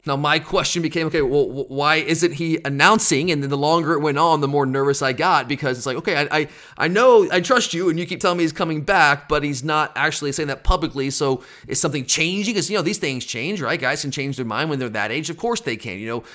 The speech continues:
maybe new, an agent comes in and says, "Hey, man, you can, you should go. You can make this money." I don't know. So I was getting kinda nervous. I'm not gonna lie. And I'm kinda in the same situation with E T N right now. I still feel strongly, based on what I'm being told, that he is going to be a Bulldog. You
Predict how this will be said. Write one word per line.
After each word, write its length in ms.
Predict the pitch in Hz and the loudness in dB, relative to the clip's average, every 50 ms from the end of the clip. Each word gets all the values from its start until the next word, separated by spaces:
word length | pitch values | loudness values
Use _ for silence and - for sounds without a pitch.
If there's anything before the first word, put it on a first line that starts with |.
| - - | -16 -10
maybe 180 | - 120 131 135 | -6 -6 -4 -4
new, 140 | 139 143 - | -4 -6 -6
an 140 | - 113 120 | -8 -8 -6
agent 320 | 131 156 160 156 170 156 | -4 -4 -2 -4 -4 -4
comes 200 | 170 165 160 151 | -4 -4 -4 -4
in 100 | 165 165 | -4 -4
and 100 | 165 156 | -4 -6
says, 140 | 165 139 117 | -8 -8 -6
"Hey, 160 | 147 160 165 | -6 -6 -4
man, 180 | 156 151 151 160 | -4 -4 -4 -6
you 60 | 160 | -6
can, 160 | 156 151 127 | -8 -8 -10
you 220 | 139 139 123 120 | -10 -12 -12 -12
should 200 | 120 - 147 139 | -10 -10 -8 -6
go. 240 | 127 151 156 170 175 | -4 -2 0 0 0
You 80 | 165 151 | 0 -2
can 100 | 147 139 | -2 -4
make 140 | 147 143 147 | -6 -6 -6
this 180 | 143 - - | -8 -8 -6
money." 160 | 175 185 180 | -4 -4 -4
I 220 | - - 131 147 190 | -2 -2 0 2 2
don't 220 | 214 190 175 175 | 2 2 2 2
know. 200 | 214 233 226 185 170 | 4 4 4 4 2
So 120 | 175 160 | 0 0
I 60 | 160 | 0
was 120 | 180 185 160 | 0 0 0
getting 200 | 180 220 240 233 | -2 -4 0 2
kinda 200 | 247 240 277 320 | 2 2 2 4
nervous. 360 | 349 359 320 269 294 311 - | 4 4 4 4 2 0 -2
I'm 80 | 143 | -2
not 100 | 147 160 | 0 2
gonna 120 | 214 220 233 | 2 4 4
lie. 520 | 226 254 302 277 208 156 139 143 165 202 - - - - - - - | 6 6 8 8 8 8 6 4 2 0 -2 -8 -18 -20 -20 -10 -6
And 160 | 156 180 180 | -2 -2 0
I'm 100 | 175 180 | 0 0
kinda 180 | - 170 180 190 | 0 0 0 0
in 60 | 185 | 0
the 60 | 185 | 0
same 200 | 180 - 180 180 | 0 0 0 0
situation 520 | - 165 - 170 165 170 175 175 208 202 185 | -2 -2 0 0 2 2 0 -2 -4 -4 -4
with 240 | - 156 156 - | -4 -4 -4 -4
E 80 | - 180 | -6 -6
T 200 | 156 - 175 156 | -6 -4 -2 -2
N 100 | 151 160 | -2 0
right 160 | 170 170 160 | 0 0 0
now. 160 | 160 160 185 | 0 -2 -2
I 80 | 180 143 | 0 -2
still 240 | - - 165 156 156 | -2 -2 -4 -4 -4
feel 180 | 151 170 151 | -4 -4 -4
strongly, 460 | 143 - - 143 135 139 156 175 226 226 | -4 -4 -4 -4 -4 -2 -4 -6 -6 -6
based 260 | 156 127 120 123 - | -6 -6 -6 -4 -4
on 60 | 143 | -4
what 80 | 139 139 | -4 -4
I'm 80 | 135 | -4
being 140 | 135 135 131 | -4 -6 -6
told, 240 | - 127 139 175 156 | -4 -4 -4 -2 -2
that 180 | 147 127 - | -2 -4 -4
he 220 | - - 135 131 131 | -6 -10 -8 -6 -6
is 100 | 131 113 | -6 -4
going 160 | 123 127 131 | -4 -6 -4
to 60 | 139 | -4
be 100 | 135 139 | -4 -4
a 60 | 135 | -4
Bulldog. 520 | 120 123 131 143 139 143 151 202 226 214 - - - - - - - | -2 -2 -2 -2 0 0 0 0 -2 -4 -6 -14 -20 -20 -20 -20 -16
You 200 | - - 123 | -14 -14 -14